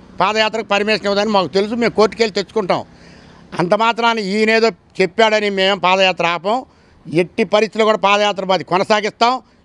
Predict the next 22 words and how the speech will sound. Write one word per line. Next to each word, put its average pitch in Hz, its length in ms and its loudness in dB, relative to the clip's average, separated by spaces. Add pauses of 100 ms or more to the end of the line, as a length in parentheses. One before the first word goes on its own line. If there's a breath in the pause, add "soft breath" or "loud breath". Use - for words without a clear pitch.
వీళ్ళు 185 200 0
ఎన్ని 208 220 2
అడ్డంకులు 208 360 0
పెట్టినా, 190 360 -2
గతంలో 220 240 0
కూడా 214 120 0
అడ్డంకులు 196 320 -2
పెట్టారు, 220 460 2 (320 soft breath)
అన్నిటి 226 360 0
మీద 247 180 4
ఎక్కువ 247 240 2
పెట్టినా 233 260 0
కానీ 240 180 -2
మా 202 140 -2
పాదయాత్ర 196 480 -2
ఆగదు. 190 400 -2 (360 soft breath)
మేము 190 260 4
ప్రభుత్వం 196 480 0
మీద 220 200 2 (580 soft breath)
ఎట్టి 175 260 0
పరిస్థితుల్లో 214 640 0 (220)
పోరాడతాం 240 540 0